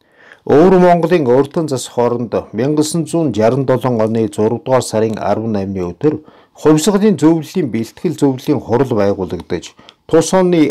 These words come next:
11-р сарын 1-нд улаан хувьсгалын зөвлөл нь албан ёсоор байгуулагдсан байна. Мао Цзэдун болон дундад улсын эв хамт намаас томилогдсон Тэн Хайчин гэдэг хятад эрхлэгч болж, хувьсгалч кадр Гоу Жинмин болон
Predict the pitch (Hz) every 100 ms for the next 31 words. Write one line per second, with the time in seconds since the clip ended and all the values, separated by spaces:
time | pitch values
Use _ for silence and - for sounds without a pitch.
0 | - 117 131 160 151 147 - 165 - 131
1 | 131 117 82 90 101 117 165 - - -
2 | _ - 123 190 160 180 160 185 185 180
3 | 131 143 135 - 160 131 107 113 190 175
4 | 147 - 156 110 117 107 101 98 - -
5 | 151 92 82 98 - _ _ _ _ _
6 | - - - - _ - 131 180 185 208
7 | 202 214 190 185 190 139 104 170 160 185
8 | 170 165 180 151 113 135 156 151 151 127
9 | 123 123 - 113 107 120 - - 117 95
10 | - 156 180 160 160 170 160 127 139 110
11 | 104 - 104 110 104 - 131 - 98 85
12 | 139 - 180 - - - _ - 156 151
13 | - 214 - 147 139 135 127 104 110 143
14 | 160 147 - 127 127 120 104 92 107 151